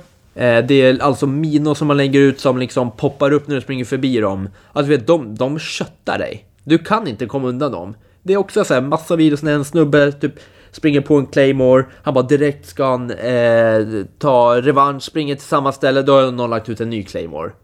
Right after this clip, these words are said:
Och man blir så här, bara, men vad i helvete är det som händer?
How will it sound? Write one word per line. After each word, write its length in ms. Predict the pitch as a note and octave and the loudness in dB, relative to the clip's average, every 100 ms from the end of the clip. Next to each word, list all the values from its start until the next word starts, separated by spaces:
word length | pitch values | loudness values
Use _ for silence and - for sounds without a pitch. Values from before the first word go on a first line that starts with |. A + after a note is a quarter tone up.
| _ | _
Och 100 | - | -2
man 100 | E3 | 0
blir 120 | C#3+ C3+ | 2 0
så 100 | G#2 | -2
här, 80 | |
bara, 120 | G#2 A2+ | -6 -8
men 140 | A2 | -8
vad 280 | B2 A#2+ - | -4 -4 -6
i 240 | B2 F#2 - | -12 -14 -18
helvete 1000 | - D3+ G#2+ F#2+ G2+ G#2+ C3+ - _ C3+ | -12 -8 -6 -8 -8 -6 -6 -8 _ -2
är 160 | B2 | 0
det 80 | A#2+ | -4
som 120 | C#3 C3+ | -4 -2
händer? 540 | F3 C3 G#2 F#2+ G#2 | -2 -2 -6 -8 -10